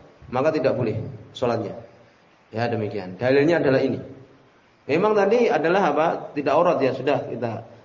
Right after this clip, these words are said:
tidak bisa kita lari dari hadis dalam Sahih Muslim tadi. Kisahnya Utsman bin Affan radhiyallahu anhu. Ya, yang Nabi kemudian menutup paha beliau, kan demikian. Tetapi bersama dengan itu, dengan ada hadis yang kita sudah baca pada pertemuan terlewat.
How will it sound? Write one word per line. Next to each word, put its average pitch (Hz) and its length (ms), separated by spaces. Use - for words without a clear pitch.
tidak 117 160
bisa 139 240
kita 135 160
lari 135 280
dari 131 120
hadis 131 320
dalam 123 160
Sahih 127 160
Muslim 123 280
tadi. 104 200
Kisahnya 117 320
Utsman 127 240
bin 120 120
Affan 123 200
radhiyallahu 117 320
anhu. 104 120
Ya, 120 280
yang 117 160
Nabi 117 240
kemudian 117 280
menutup 127 520
paha 131 240
beliau, 110 320
kan 151 160
demikian. 127 320
Tetapi 202 480
bersama 175 320
dengan 175 240
itu, 196 120
dengan 180 360
ada 160 200
hadis 180 280
yang 160 280
kita 170 200
sudah 147 160
baca 147 320
pada 127 240
pertemuan 131 240
terlewat. 117 380